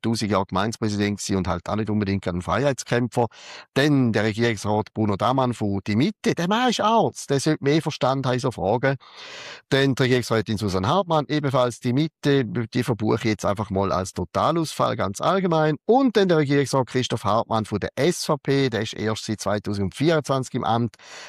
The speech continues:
Da lasse ich noch ein bisschen Gnade walten. So, da ist das Gurkentrüppli.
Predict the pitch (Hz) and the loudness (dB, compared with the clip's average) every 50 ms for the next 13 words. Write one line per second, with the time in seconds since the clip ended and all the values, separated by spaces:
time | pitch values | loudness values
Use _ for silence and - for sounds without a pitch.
0 | - _ - 113 110 120 117 107 104 107 110 110 107 104 101 101 95 85 85 87 | -16 _ 0 2 2 4 4 2 2 2 2 2 0 0 0 -2 -2 -4 -6 -6
1 | - - - 104 107 101 _ - - - 92 92 92 101 104 95 92 - - 87 | -6 -6 -4 -2 -4 -4 _ -8 -6 -4 -2 0 2 2 2 0 -2 -2 -4 -2
2 | 85 85 90 87 76 _ - 90 76 - _ _ - 170 170 147 104 90 _ - | -2 -2 -4 -6 -10 _ -10 -10 -10 -10 _ _ 0 0 0 0 -2 -6 _ -2
3 | 131 139 147 - 147 160 139 - - 143 127 110 - - - - _ _ _ _ | 0 0 0 0 -2 -4 -4 -2 0 0 0 0 -2 -8 -14 -18 _ _ _ _
4 | _ _ _ _ _ _ - 151 139 120 - - 92 - 127 131 117 - - 95 | _ _ _ _ _ _ 0 2 2 2 0 -2 -2 0 0 0 0 0 -4 -6
5 | 90 78 | -6 -6